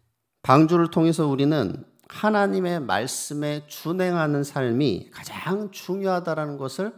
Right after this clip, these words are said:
알 수가 있습니다. 그런데 이것을 가장 방해하는 것이 뭐냐? 물론 사단도 있겠지만은 바로 나의 이성적인 생각, 바로 나 중심이라는 거예요. 말씀 없는 게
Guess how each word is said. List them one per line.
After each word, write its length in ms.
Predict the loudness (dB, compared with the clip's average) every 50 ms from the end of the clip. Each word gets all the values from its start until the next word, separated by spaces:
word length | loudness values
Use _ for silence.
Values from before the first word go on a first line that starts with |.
| -8 -6
알 180 | -4 -4 -4
수가 260 | -6 -10 -12 -12 -12
있습니다. 360 | -12 -12 -16 -18 -20 -20 _ _ _ _ _ _ _ _ _ _ _ _ _ _ _ _ _ _ _ _ _ _ _ _ _ _ _ _ _ _
그런데 300 | 4 4 6 6 6 4
이것을 580 | 2 4 2 2 2 2 2 0 0 0 -2 -6 -16 -20 _ _ _ _ _
가장 440 | -12 -10 -8 -4 -2 -2 -2 -2 -2
방해하는 540 | 2 4 4 6 6 4 2 2 2 0 0
것이 240 | 0 -2 -2 -2 -2
뭐냐? 500 | -2 -2 -2 -2 -4 -4 -6 -8 -12 -18 _ _ _ _ _ _ _ _
물론 280 | _ -2 0 2 2 0
사단도 460 | 0 -2 -2 -2 -2 -2 -2 -4 -6 -6
있겠지만은 720 | -6 -8 -10 -10 -10 -10 -8 -8 -8 -6 -6 -8 -8 -10 -12 _ _ _ _ _ _ _ _
바로 400 | -6 -4 -2 -2 -2 -4 -6 -10 _ _ _ _
나의 600 | -2 0 2 4 4 4 4 2 2 0 -2 -8 -10
이성적인 680 | -8 -6 -6 -4 -4 -4 -6 -6 -6 -6 -8 -8 -8 -10
생각, 380 | -10 -12 -14 -16 -16 -20 -20 _ _ _ _ _ _ _ _ _ _ _ _ _ _ _ _ _ _ _ _ _
바로 180 | -18 -6 0
나 180 | 2 2 2 0
중심이라는 560 | -2 -6 -8 -8 -8 -10 -12 -12 -12 -16 -18
거예요. 1200 | -20 -20 _ _ _ _ _ _ _ _ _ _ _ _ _ _ _ _ _ _ _ _ _ -8 -2
말씀 440 | -2 0 0 0 -2 -4 -4 -2 0
없는 400 | 0 0 0 0 -2 -2 -2 -2
게 400 | -2 -4 -4 -6 -8 -14 _